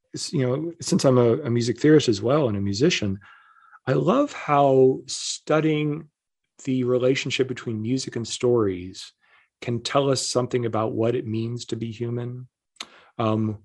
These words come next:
what the stories, what the narratives in film can tell us about how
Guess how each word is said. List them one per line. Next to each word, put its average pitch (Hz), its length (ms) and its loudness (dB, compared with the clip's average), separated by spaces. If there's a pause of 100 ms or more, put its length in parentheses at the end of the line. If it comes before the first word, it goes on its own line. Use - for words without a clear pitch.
(400)
what 123 560 2 (100)
the 120 800 -2 (220)
stories, 123 1040 4
what 107 100 -8
the 110 60 -6
narratives 113 680 4
in 113 240 0
film 101 760 -2 (640)
can 117 280 -4
tell 131 340 0
us - 180 -2
about 107 340 -2
how 110 880 2